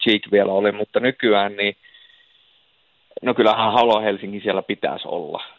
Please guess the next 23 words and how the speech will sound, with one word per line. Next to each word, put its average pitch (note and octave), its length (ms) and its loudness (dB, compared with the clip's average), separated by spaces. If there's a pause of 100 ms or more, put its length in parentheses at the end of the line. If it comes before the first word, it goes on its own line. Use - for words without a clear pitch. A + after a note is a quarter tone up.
Sehän G2+ 200 -2
nyt F#2 180 -12
on D#2 140 -8
päivänselvä F2 760 -2
asia, F#2 220 -8
se G2+ 80 -8
on F#2+ 100 -8
sen G2 220 0
verran F#2+ 320 -6
iso G2+ 380 -2
ilmiö, F2+ 420 -4 (120)
mutta, G2 240 -16
tota, F#2+ 300 -2
sit G2+ 160 -6 (240)
suomalaisia F#2+ 680 0
muita G2 320 -2
suuria F#2+ 440 -2
artisteja, F#2 540 -2
jos F#2 160 -2
ihan G2 180 -2
tosissaan G2 520 -2
valitsee, F#2 520 -2
niin, F#2 160 -10